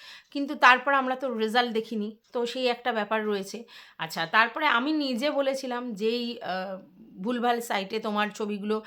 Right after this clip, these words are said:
এই তোমার ভিডিওগুলো আপলোড করা হয়েছিল, আমি নিজে গিয়ে, তখন তোমাকে against-এই আমি ভিডিও করি, তারপরেও তোমাকে আমি নিজে গিয়ে বলেছিলাম যে এটা কোনো ব্যাপার নয়,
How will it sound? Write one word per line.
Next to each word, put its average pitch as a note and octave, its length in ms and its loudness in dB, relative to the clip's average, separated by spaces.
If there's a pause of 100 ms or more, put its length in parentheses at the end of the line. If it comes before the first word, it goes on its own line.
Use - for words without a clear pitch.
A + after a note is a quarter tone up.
(240)
এই G#3+ 100 -2
তোমার A#3+ 240 2
ভিডিওগুলো A#3 480 -2
আপলোড A3 360 -2
করা A3 200 2
হয়েছিল, A3 260 -2
আমি A#3 220 -2
নিজে A#3+ 400 -2
গিয়ে, A3+ 280 -4
তখন A3+ 300 -6
তোমাকে A#3+ 540 -4
against-এই A3+ 440 -2
আমি B3+ 140 2
ভিডিও G#3 300 -2
করি, E3+ 240 -8
তারপরেও A3+ 480 -2
তোমাকে A#3 320 -4
আমি A#3 100 -4
নিজে A3 300 -2
গিয়ে A#3 160 -4
বলেছিলাম G3+ 460 -4
যে A#3+ 100 -2
এটা A3+ 120 -2
কোনো A#3 160 -2
ব্যাপার G#3+ 320 0
নয়, C4+ 160 0